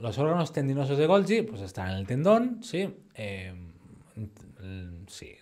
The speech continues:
el tendón. El, en la unión miotendinosa muchas veces, pero bueno, en el tendón. Tiene esta forma, si la veis aquí, pues como, como, como una garrapata, ¿sí? Que está ahí cogido en el tendón.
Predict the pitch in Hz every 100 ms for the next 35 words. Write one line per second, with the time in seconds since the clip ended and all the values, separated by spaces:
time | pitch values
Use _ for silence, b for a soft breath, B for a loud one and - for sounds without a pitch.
0 | - - 82 80 67 _ _ _ - 92
1 | 90 90 95 95 95 - - 107 107 104
2 | 127 143 143 139 139 127 143 160 127 117
3 | 123 151 160 101 92 85 95 104 104 -
4 | - B B B B B B B B B
5 | _ 185 214 208 185 214 190 185 185 180
6 | 165 147 147 151 156 143 165 156 151 151
7 | 123 120 - - 117 117 110 107 104 101
8 | 101 107 104 101 98 95 95 92 - 117
9 | 139 147 127 98 135 175 208 - - 165
10 | 117 101 113 107 107 - - 131 131 143
11 | 156 190 214